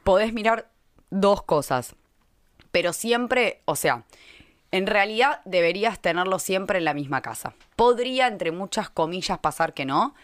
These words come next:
pero en realidad siempre va a volver porque vos pensás que tu carta siempre va a ser la misma. Entonces, Saturno va a volver, digamos, en tránsito al mismo lugar donde estaba, en la misma casa.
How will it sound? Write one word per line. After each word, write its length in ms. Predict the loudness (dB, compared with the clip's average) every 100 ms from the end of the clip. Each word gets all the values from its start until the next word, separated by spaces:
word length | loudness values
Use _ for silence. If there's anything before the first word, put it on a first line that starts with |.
| _
pero 200 | -2 -2
en 100 | -2
realidad 500 | -2 -2 0 0 0
siempre 480 | -6 -6 -4 -2 0
va 80 | 2
a 40 |
volver 380 | 2 0 -2 -2
porque 200 | -4 -4
vos 100 | -4
pensás 240 | -4 -6 -6
que 80 | -6
tu 80 | -4
carta 260 | -2 -4
siempre 320 | -6 -6 -2
va 40 | -2
a 40 |
ser 120 | -2 -4
la 120 | -4
misma. 340 | -6 -8 -12 -14 -20 -20 -12
Entonces, 420 | -6 -2 0 -2 -4
Saturno 520 | -4 -4 -4 -4 0
va 120 | 2
a 20 |
volver, 560 | 2 -2 0 2 0 -2 -8
digamos, 420 | -2 -2 -2 -6
en 180 | -8 -4
tránsito 520 | -4 -4 -8 -2 0
al 160 | 0
mismo 320 | -2 -6 -2 -2
lugar 300 | 2 0 0
donde 200 | -4 -6
estaba, 420 | -2 0 0 -2 -6
en 80 |
la 100 | -8 -8
misma 240 | -6 -2
casa. 280 | -2 -4 -10